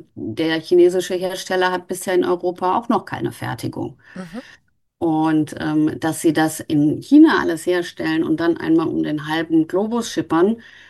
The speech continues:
Speaker 1: ähm, gut, das macht man im Fundamentebereich, macht man das, ähm, teilweise leider so,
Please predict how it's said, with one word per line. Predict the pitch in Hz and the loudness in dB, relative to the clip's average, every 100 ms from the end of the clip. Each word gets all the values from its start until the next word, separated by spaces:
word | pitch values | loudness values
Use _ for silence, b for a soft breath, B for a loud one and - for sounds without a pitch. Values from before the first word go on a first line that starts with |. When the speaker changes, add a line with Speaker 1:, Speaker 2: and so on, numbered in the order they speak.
| B | B
Speaker 1:
ähm, | 165 165 165 170 170 | -4 2 4 4 2
gut, | - 208 214 | -6 -10 -8
das | - | -2
macht | 185 185 | -2 2
man | 180 156 | 2 4
im | 170 170 | 2 0
Fundamentebereich, | - 190 170 156 165 233 240 233 233 208 220 262 - | 0 0 4 4 4 2 -2 -8 -6 -4 -2 -4 -4
macht | 370 381 - | -4 -4 -6
man | 220 | -4
das, | 226 226 - - | -4 -6 -10 -6
ähm, | 202 202 208 208 - | -2 0 -2 -4 -4
teilweise | 202 208 208 208 208 202 | -2 0 2 0 0 0
leider | 196 202 196 196 | 0 -2 0 -2
so, | 190 214 262 | -2 -2 -2